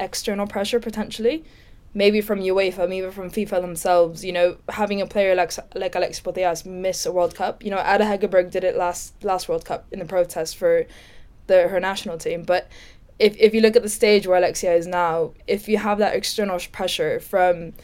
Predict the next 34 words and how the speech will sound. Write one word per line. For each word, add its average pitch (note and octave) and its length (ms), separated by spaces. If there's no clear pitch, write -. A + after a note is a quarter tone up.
you - 80
know, G3 100
maybe G3+ 200
even G#3 180
marketing, G3 460
from, F3+ 280
from F#3 180
sponsorships, G3 720
from, F3+ 300
again, F3+ 300
you F3 60
know, F3 100
uefa, F3+ 520
ufifa, F#3 420
that G#3 220
might G#3+ 140
have F#3+ 260
more F#3+ 360
of F3+ 100
a F3+ 40
weight F3 560
to, G3 320
to - 140
kind G#3 280
of F#3 240
give G#3 320
Alexia F#3+ 680
X - 320
amount F#3+ 240
of - 40
power F3 520
over F3 200
the E3+ 80
federation. E3 720